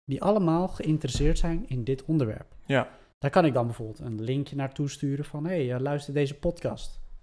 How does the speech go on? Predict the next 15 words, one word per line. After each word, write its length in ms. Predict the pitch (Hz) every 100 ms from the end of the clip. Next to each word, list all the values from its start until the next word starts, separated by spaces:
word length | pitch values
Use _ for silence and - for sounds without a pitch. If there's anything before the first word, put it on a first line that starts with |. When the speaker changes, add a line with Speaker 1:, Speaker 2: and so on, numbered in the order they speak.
| - _
Speaker 1:
die 300 | - 120 123
ik 80 | 120
bijvoorbeeld 420 | 123 - 117 123
al 60 | 135
eerder 160 | 131
heb 140 | 123 -
opgenomen. 540 | 147 - 120 104 110 - _ - - - - -
Of, 380 | - 139 135 -
ehm, 680 | - 131 127 127 123 123 123 120 _ _
ik 140 | 127
kan 240 | 143 135
ze 260 | 131 - -
andere 320 | 165 170 143
dingen 200 | 123 110
opsturen. 500 | - 123 - - -